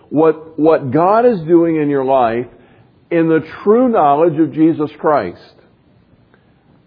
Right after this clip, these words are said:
Russ was sitting over here this morning in the eight o'clock service, and I picked on him a little bit. I could pick on Ron Rybo a little bit and talk to him about archery, perhaps.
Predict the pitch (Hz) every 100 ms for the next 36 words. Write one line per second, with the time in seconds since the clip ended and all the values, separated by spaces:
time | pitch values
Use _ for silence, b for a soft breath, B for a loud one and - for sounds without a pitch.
0 | _ - 139 143 131 107 139 127 117 110
1 | 120 113 98 - 123 123 113 107 120 117
2 | 113 95 - 110 107 104 104 101 - 135
3 | 120 101 110 110 95 90 78 78 90 -
4 | _ _ _ _ _ _ _ _ _ _
5 | _ _ 98 101 98 82 - _ 139 113
6 | 107 98 101 98 98 107 95 95 92 92
7 | 90 98 90 90 92 92 101 92 85 95
8 | - 95 107 104 92 87 - 92 82 87
9 | 90 -